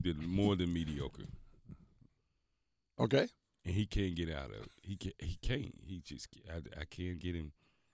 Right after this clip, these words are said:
Speaker 1: Every time you, I give him every benefit of the doubt, he just can't get over the hump of being a phenomenal quarterback that will lose you the big game.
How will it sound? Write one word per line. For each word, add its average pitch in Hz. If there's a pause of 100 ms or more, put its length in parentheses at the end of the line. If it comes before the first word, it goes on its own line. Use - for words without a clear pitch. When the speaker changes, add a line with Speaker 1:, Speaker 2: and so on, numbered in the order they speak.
(220)
Speaker 1:
Every 123
time 107
you, 98
I 95
give 95
him 95
every 98
benefit 90
of 80
the 76
doubt, 71
he 90
just 80
can't 82
get 82
over 73
the 67
hump - (1000)
of 76
being 69 (1160)
a 95
phenomenal 101
quarterback 73 (100)
that 76 (120)
will 69
lose 78
you 78
the 76
big 67
game. 57